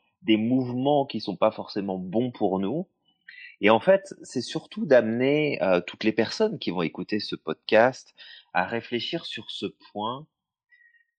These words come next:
À quelle conformité j'essaye de coller ?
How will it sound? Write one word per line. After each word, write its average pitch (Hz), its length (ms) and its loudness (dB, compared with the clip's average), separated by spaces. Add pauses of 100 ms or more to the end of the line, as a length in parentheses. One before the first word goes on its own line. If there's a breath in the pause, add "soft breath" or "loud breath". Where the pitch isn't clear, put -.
(320)
À 110 140 4
quelle 160 600 0 (520)
conformité 131 920 0
j'essaye 113 540 0
de 107 100 0
coller ? 90 520 -4